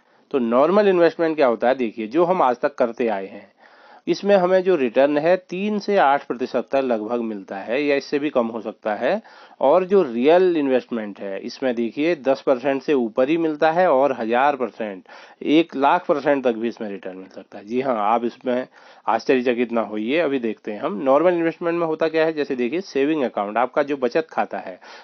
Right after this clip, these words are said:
दो, ढाई, तीन परसेंट का ब्याज जिसमें मिलता है। एफ़डी, आज के समय में, कोरोना काल में, तो एफ़डी में क्या है, बहुत कम ब्याज हो गया है, तीन चार परसेंट, पाँच छः परसेंट ब्याज मिलता है एफ़डी में भी।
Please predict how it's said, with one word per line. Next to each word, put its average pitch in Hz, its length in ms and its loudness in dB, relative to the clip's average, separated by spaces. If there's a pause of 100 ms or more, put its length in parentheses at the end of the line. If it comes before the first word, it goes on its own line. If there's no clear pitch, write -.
(140)
दो, 151 260 2
ढाई, 131 320 2
तीन 170 220 -4
परसेंट 113 380 -2
का 110 120 -4
ब्याज 104 280 -6
जिसमें 101 300 -14
मिलता 95 300 -14
है। 92 140 -14 (340)
एफ़डी, 151 480 0 (240)
आज 131 200 0
के 160 120 2
समय 147 300 4
में, 151 140 2
कोरोना 131 400 2
काल 135 280 2
में, 135 160 2
तो 143 200 2
एफ़डी 127 300 2
में 131 120 0
क्या 135 120 0
है, 156 100 -2
बहुत 135 240 0
कम 127 200 0
ब्याज 110 280 0
हो 110 120 -8
गया 104 200 -6
है, 127 260 -4 (520)
तीन 143 220 0
चार 139 200 6
परसेंट, 127 440 0
पाँच 127 240 2
छः 131 120 0
परसेंट 123 420 -2
ब्याज 117 300 2
मिलता 101 300 -8
है 107 160 -8
एफ़डी 101 220 -8
में 113 200 -6
भी। 147 200 -6